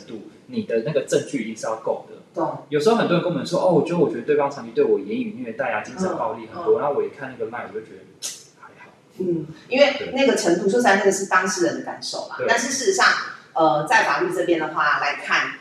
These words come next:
Speaker 2: 嗯，
Speaker 1: 法律原则上，
Speaker 2: 法院还是会有自己的一些
Speaker 1: 对，法律原则上是有个
Speaker 2: 层级。
Speaker 1: 客观标准的。
Speaker 2: 哦，有客观，你，这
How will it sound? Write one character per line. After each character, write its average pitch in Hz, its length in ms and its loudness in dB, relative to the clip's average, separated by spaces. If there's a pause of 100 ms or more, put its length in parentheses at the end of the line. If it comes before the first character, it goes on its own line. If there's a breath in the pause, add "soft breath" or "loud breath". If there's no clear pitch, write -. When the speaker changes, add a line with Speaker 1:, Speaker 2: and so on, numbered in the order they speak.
Speaker 2:
嗯， 165 160 -8
Speaker 1:
法 - 160 2
律 - 80 8
原 226 100 4
则 214 40 6
上， - 0 -
Speaker 2:
法 - 0 -
院 - 0 -
还 170 80 8
是 - 180 2
会 127 80 6
有 131 140 2
自 127 60 -2
己 131 260 2
的 - 100 -2
一 - 60 -10
些 170 160 4
Speaker 1:
对， 113 200 6
法 160 120 4
律 214 80 8
原 180 80 4
则 180 100 -4
上 - 20 -6
是 - 140 0
有 - 60 2
个 - 60 2
Speaker 2:
层 - 180 -6
级。 - 20 -8
Speaker 1:
客 180 180 6
观 117 200 -6
标 107 100 -12 (160)
准 - 100 -20
的。 - 80 -20 (120)
Speaker 2:
哦， 247 180 2
有 254 80 6
客 269 60 2
观， 277 300 4
你， - 280 -10
这 277 120 -8